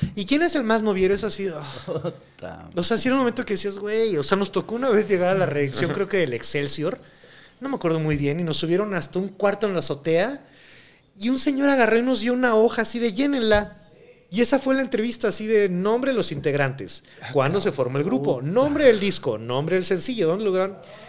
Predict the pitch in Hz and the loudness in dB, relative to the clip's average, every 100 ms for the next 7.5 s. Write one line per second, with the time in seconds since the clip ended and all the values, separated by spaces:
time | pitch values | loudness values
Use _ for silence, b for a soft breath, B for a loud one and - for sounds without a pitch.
0 | B B - 113 120 202 240 139 170 254 | B B -6 -2 2 4 4 4 6 8
1 | 269 247 247 247 180 233 - 294 - 190 | 8 8 4 0 0 -2 -2 -2 0 -2
2 | 226 - _ 185 196 226 247 240 254 214 | -2 -8 _ -4 0 2 0 -2 -4 -4
3 | 196 202 190 190 202 196 156 139 160 185 | -4 -4 -6 -12 -10 -10 -12 -14 -14 -16
4 | _ - 180 196 196 180 185 - 185 190 | _ -18 -10 -4 -2 -4 -8 -12 -8 -4
5 | 180 170 175 170 170 151 127 220 - B | -4 -6 -10 -4 -2 -2 -4 -8 -8 B
6 | B B B 220 220 254 254 202 202 214 | B B B -4 0 -4 -2 -2 -2 -2
7 | 262 220 165 160 | -2 -2 -2 -2